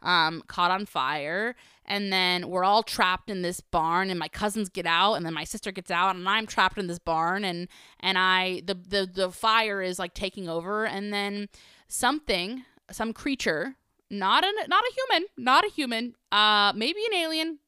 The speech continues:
potentially an animal. I don't, I don't ever think it was very clear. Um, drags me out of the barn, and my family is sitting on this hillside watching this barn burn, knowing that I'm in the barn and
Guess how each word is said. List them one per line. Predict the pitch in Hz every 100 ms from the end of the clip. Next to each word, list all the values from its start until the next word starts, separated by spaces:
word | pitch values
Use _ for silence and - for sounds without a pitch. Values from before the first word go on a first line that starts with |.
| -
potentially | 302 285 262 294
an | 254
animal. | 208 190 190 196 _ -
I | 208
don't, | 208 196 -
I | 190
don't | 190 190 185 -
ever | 196 196 190
think | 208 185
it |
was | 175 185
very | 143 165
clear. | - 165 165 190 240 - - - -
Um, | 190 180 165
drags | 190 220 254 254
me | 262 214
out | 202
of | 208
the | 208
barn, | 190 170 160 170 214 _ _ _ -
and | 254
my | 247
family | 247 349 453 415 240 214
is | 208
sitting | 285 277
on | 247
this | 240 -
hillside | 330 381 214 160 170
watching | 226 320 - 311
this | 277
barn | 247 262 269
burn, | 233 143 139 175 - _ _ _ _ _ _ _ _ -
knowing | 269 427 523 494
that | 466
I'm | 339 311
in | 392
the | 415
barn | 214 180 175 247
and | -